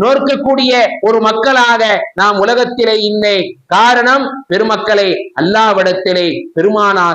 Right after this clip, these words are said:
ஸல்லல்லாஹு அலைஹி வஸல்லம் அவர்கள் சொன்ன துவாவை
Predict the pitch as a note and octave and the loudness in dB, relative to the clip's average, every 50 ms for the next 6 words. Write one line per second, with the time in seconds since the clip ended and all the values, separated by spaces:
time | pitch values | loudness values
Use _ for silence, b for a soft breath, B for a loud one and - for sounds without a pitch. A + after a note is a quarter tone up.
0 | - E3+ E3 G3+ A3+ A3+ G#3+ G3+ F#3+ F#3 F#3 F3+ E3+ E3+ E3+ F3 F3 E3+ E3 F#3 | -2 -2 -2 0 0 0 2 2 2 2 2 2 2 0 0 0 -2 -2 0 0
1 | F3+ F3 F3 E3 D3 - - _ _ - D3+ F3 F#3+ F#3 F3 F3+ F3+ E3 C#3+ - | 0 0 0 -2 -2 -6 -10 _ _ -4 -2 0 0 0 2 2 0 0 -2 -4
2 | - _ _ - - G#3 A3+ A3+ A3 A3 G3+ E3+ C#3+ E3 F3+ G3+ A3 A#3 A#3+ - | -6 _ _ -4 -2 -2 0 0 0 -2 -2 -2 -2 0 0 2 2 2 2 2
3 | - G3+ G3 F#3+ E3+ | 2 0 0 -2 -2